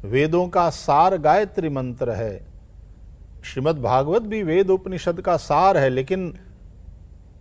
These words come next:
वेदों का जो सार है गायत्री, उसका वो विस्तार है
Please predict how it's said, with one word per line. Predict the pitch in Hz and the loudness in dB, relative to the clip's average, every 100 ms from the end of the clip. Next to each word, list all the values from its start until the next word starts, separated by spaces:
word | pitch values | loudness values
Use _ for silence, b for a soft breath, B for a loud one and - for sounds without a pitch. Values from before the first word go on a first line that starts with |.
| - - - | -20 -20 -18
वेदों | 95 117 147 165 190 214 | -6 -2 0 2 4 4
का | 214 226 226 | 2 2 2
जो | 220 226 | 4 2
सार | - - 147 185 226 | 2 0 2 4 2
है | 220 220 214 | 2 2 2
गायत्री, | 143 143 190 196 - - 233 269 262 | 2 2 2 -2 -8 -2 -2 0 -2
उसका | 220 202 - 190 220 233 | -2 -4 -2 0 2 2
वो | 233 247 | 4 2
विस्तार | 175 - - - 190 220 240 | 0 -4 -8 2 4 6 4
है | 180 131 90 | 4 0 -2